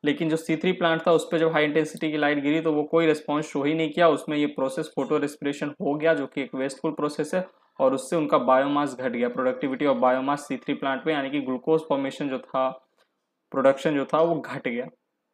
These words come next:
ठीक। तो फोटो रेस्पिरेशन एक वेस्टफुल प्रोसेस है। फिर आप मुझसे पूछोगे कि सर आप कैसे कह सकते हो कि ये जो फोटो रेस्पिरेशन है ये एक वेस्टफुल प्रोसेस है? ये एक वेस्टफुल प्रोसेस है और ये सी फ़ोर प्लांट में नहीं होता, in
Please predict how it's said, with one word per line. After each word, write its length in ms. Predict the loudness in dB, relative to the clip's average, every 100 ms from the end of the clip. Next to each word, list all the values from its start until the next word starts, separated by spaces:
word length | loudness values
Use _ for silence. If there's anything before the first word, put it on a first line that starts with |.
| -20 -20 _ -2
ठीक। 200 | -2 -4 _
तो 80 | -6
फोटो 340 | 0 2 4
रेस्पिरेशन 560 | 4 2 -2 -2 0 -4
एक 160 | -4 -4
वेस्टफुल 520 | 0 0 -2 -2 -2
प्रोसेस 420 | 4 2 2 -6 -10
है। 60 | -14 _ _ _ _ _ _ _ _ _ _ 4
फिर 80 | 6
आप 140 | 6
मुझसे 200 | 2 0
पूछोगे 400 | -2 0 2 2
कि 100 | 2
सर 120 | 2 4
आप 220 | 2 4
कैसे 280 | 4 4 2
कह 120 | 2
सकते 360 | 2 0 0 2
हो 180 | 2 2 -4 0
कि 80 |
ये 120 | 2 2
जो 80 |
फोटो 380 | 0 -2 2 4
रेस्पिरेशन 600 | 4 2 0 0 0 -2
है 120 | -2 0
ये 100 | -2
एक 160 | -2 -2
वेस्टफुल 480 | -2 -2 -4 -4
प्रोसेस 460 | 0 0 -2 -8 -12
है? 80 | -16 -16 -10
ये 200 | -4 -2
एक 120 | -2 2
वेस्टफुल 400 | 0 2 -2 0
प्रोसेस 480 | 2 2 2 2
है 80 | 4
और 180 | 6 6
ये 220 | 4 2
सी 240 | 0 -2 0
फ़ोर 160 | 0
प्लांट 340 | 2 2 2 2
में 120 | 0
नहीं 260 | 0 2
होता, 300 | 0 0 -2 -2
in 160 | -6